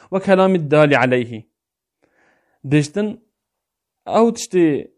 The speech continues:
أو توحيدا كو شيخ الإسلام دي، دي شرح كتن، دي بحث كتن، دي كتبه هندا، خود تعالى يديار كري. القرآن بيروز دا. رجا اش أدبية،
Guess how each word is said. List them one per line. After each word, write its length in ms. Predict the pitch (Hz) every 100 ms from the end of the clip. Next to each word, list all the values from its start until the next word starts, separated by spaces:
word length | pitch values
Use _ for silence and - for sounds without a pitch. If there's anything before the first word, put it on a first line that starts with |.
| -
أو 100 | 196
توحيدا 440 | 202 180 156 160 156
كو 400 | 160 147 - 127
شيخ 280 | - 175
الإسلام 380 | 160 143 196 214
دي، 200 | 170 151
دي 140 | 135 135
شرح 280 | 156 135
كتن، 340 | - 143 135 135
دي 100 | 131
بحث 260 | 135 123
كتن، 400 | - 135 135 156 170 _ _ _ _ _ _ _
دي 240 | 143 135 156
كتبه 380 | 156 151 139 139
هندا، 440 | 131 127 175 190 _ _ _ _ _ _
خود 220 | - 175
تعالى 380 | 180 180 214 208
يديار 340 | 208 160 196 180
كري. 380 | 143 123 113 _ _ _ _ _ _ _ _ _ _ _ _ _ _ _ _ _ _ _ _ _ _ _ _ _ _ _ _ _ _ _
القرآن 540 | 151 - 156 151 185 170
بيروز 360 | 156 131 123
دا. 140 | - 101 _ _ _ _ _ _ _ _ _ -
رجا 440 | 143 170 175 -
اش 120 | 160
أدبية، 680 | - 165 233 202 165 139 180